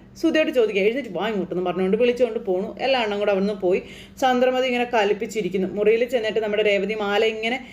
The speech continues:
ആസ്വദിച്ചുകൊണ്ടിരിക്കുക. "അപ്പൊ താലിമാല കൊണ്ടുവന്ന ഉടനെ നീ അത് വാങ്ങിച്ച് കഴുത്തിലിടുമെന്നാ ഞാൻ കരുതിയത്. നീ കഴുത്തിലിട്ടില്ല. ഉം, എന്ത് ഐഡിയ മനസ്സിലുണ്ടെന്നാ നീ പറയുന്നത്? എന്താ അത്? ഏ, പറയാവോന്ന്?" ചോദിച്ചു സച്ചി. അപ്പൊ, "ഉം, അതൊക്കെ ഞാൻ പറയാം.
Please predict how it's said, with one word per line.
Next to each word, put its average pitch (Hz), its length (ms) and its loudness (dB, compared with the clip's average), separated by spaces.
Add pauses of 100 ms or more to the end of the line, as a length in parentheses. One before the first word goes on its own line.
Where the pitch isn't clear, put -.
(280)
ആസ്വദിച്ചുകൊണ്ടിരിക്കുക. 240 800 2
"അപ്പൊ 202 100 0
താലിമാല 214 500 2
കൊണ്ടുവന്ന 240 460 2
ഉടനെ 262 200 2
നീ 240 140 0
അത് 233 120 2
വാങ്ങിച്ച് 254 280 -2
കഴുത്തിലിടുമെന്നാ 254 600 2
ഞാൻ 233 240 0
കരുതിയത്. 202 460 2 (320)
നീ 330 140 2
കഴുത്തിലിട്ടില്ല. 277 880 -2 (200)
ഉം, 302 240 -2 (240)
എന്ത് 294 300 2
ഐഡിയ 302 420 2
മനസ്സിലുണ്ടെന്നാ 269 680 -2
നീ 214 180 2
പറയുന്നത്? 208 340 0
എന്താ 190 320 0
അത്? 254 240 2 (220)
ഏ, 311 80 2 (160)
പറയാവോന്ന്?" 220 500 2
ചോദിച്ചു 202 200 -2
സച്ചി. 196 500 -2
അപ്പൊ, 220 140 0
"ഉം, 202 580 -2 (260)
അതൊക്കെ 190 340 2
ഞാൻ 277 200 0
പറയാം. 277 400 2